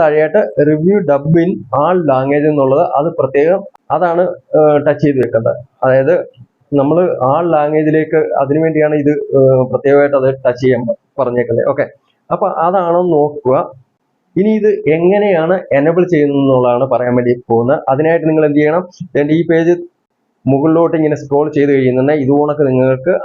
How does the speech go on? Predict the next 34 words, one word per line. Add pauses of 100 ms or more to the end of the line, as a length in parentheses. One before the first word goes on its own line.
ഓട്ടോമാറ്റിക് (460)
ഡബ്ബിംഗ്
എന്ന്
കാണാൻ
സാധിക്കും.
ഈ (180)
ഓട്ടോമാറ്റിക്
ഡബ്ബിംഗ്
എന്ന് (160)
കാണുന്നതിൻ്റെ (460)
തൊട്ട് (120)
റൈറ്റ്
സൈഡിലായിട്ട്,
അത് (240)
ലെഫ്റ്റിലോട്ട്
മൂവ്
ചെയ്ത്
കഴിയുന്നതിൻ്റെ
തൊട്ട്
റൈറ്റ്
സൈഡിലായിട്ട് (420)
ഇത്
കണക്ക് (220)
എനേബിൾ
എന്ന്
കിടപ്പുണ്ട്. (440)
അതപ്പം (180)
നിങ്ങൾ (140)
ടച്ച്
ചെയ്താൽ (200)
അതങ്ങ് (160)
എനേബിൾ
ആവും. (280)
അങ്ങനെ